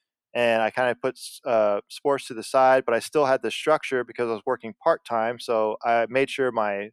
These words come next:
school days were only two days a week. So I scheduled my classes to where, you know, one class in the morning and then in the evening on Tuesdays and Thursdays. And I worked the other days. And then I made sure I got all my homework done when I needed to get it done. I set aside time. I locked myself in my room. I wrote my papers. I did all that.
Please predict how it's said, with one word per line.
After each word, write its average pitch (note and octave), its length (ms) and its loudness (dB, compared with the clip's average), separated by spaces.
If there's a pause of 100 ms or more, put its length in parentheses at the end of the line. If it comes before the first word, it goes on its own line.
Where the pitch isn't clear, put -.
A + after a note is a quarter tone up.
(120)
school E3+ 380 -2
days B2+ 400 0
were B2 100 -2
only A2 160 -2
two - 160 -8
days C#3+ 200 2
a C#3+ 60 -8
week. C3 320 -6 (920)
So - 140 -4
I A2 120 4
scheduled B2+ 380 -2
my A#2 120 0
classes A#2+ 460 -2
to A2+ 100 -12
where, A2 200 0
you G#2 120 -8
know, G2+ 100 -6
one A2+ 160 -2
class A#2 300 0
in B2+ 40 -12
the A2+ 60 -10
morning A#2 300 -2
and A2 80 -6
then A#2 120 0
in A#2 60 -6
the A#2 80 -8
evening A2+ 360 -6
on G#2 120 -4
Tuesdays A#2 400 -6
and A#2 80 -14
Thursdays. A2 540 -2
And G#2 80 -8
I G#2 40 -4
worked A2+ 280 -2
the B2 60 -2
other B2 160 0
days. A2 440 0 (640)
And A2+ 120 -2
then A2+ 380 2 (200)
I A2 240 2
made A#2 260 -2
sure B2 140 0
I A2 100 2
got A2+ 140 4
all A2 80 2
my G#2+ 100 -2
homework E3 300 0
done A#2 320 0 (280)
when A2 140 -2
I G#2+ 100 0
needed A#2 280 -4
to A2 60 -12
get G#2+ 120 0
it G2+ 100 -6
done. C#3+ 260 2
I A#2+ 60 -2
set A#2+ 160 -2
aside G#2 320 -2
time. B2+ 280 0
I G#2+ 40 2
locked G#2+ 240 0
myself A2 280 -6
in G#2 60 -10
my G2 80 -4
room. B2+ 300 -2
I G2+ 60 -4
wrote G#2 240 -4
my F#2+ 80 -14
papers. B2+ 520 -2
I G2 60 -8
did G#2+ 140 0
all G2+ 140 2
that. A#2+ 260 2